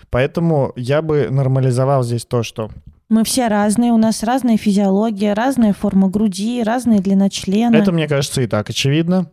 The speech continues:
Speaker 1: Я бы... э,
Speaker 2: Блядь, не очевидно.
Speaker 1: Нет, я бы нормализовал то, что нормально и-, иметь разные формы, там, тела, э, цвета, фактуры и так далее.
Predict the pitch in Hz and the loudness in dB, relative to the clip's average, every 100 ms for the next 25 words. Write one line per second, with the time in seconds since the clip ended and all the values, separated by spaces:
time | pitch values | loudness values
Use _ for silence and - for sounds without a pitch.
0 | - 135 143 156 151 131 - 135 135 127 | -10 -4 -2 0 0 0 0 0 2 4
1 | - - - - 226 226 226 226 - 220 | 4 2 0 0 2 2 2 0 0 2
2 | 233 247 240 190 190 _ 127 143 139 104 | 2 2 2 0 -4 _ -8 -2 -2 -2
3 | 131 143 147 131 139 131 139 135 135 143 | -2 0 0 0 0 0 0 2 2 0
4 | 131 131 131 127 127 127 139 143 131 123 | 0 -2 -4 -2 -2 0 0 2 2 0
5 | 120 110 78 117 120 110 131 123 117 - | 0 -2 -4 -8 -8 -4 -2 0 -2 -4
6 | 123 123 113 120 - 120 120 113 104 107 | -2 -2 -2 -6 -2 -2 0 -2 -4 -6
7 | 104 123 117 113 107 107 104 107 113 107 | -4 -2 0 0 -2 -4 -6 -4 -4 -4
8 | 110 113 - 120 123 117 120 117 120 117 | -8 -12 -6 -2 -2 0 0 0 0 -2
9 | - 123 - 123 117 110 113 117 123 202 | -4 -6 -4 -4 -2 -4 -4 -4 0 0
10 | 180 117 | 2 -2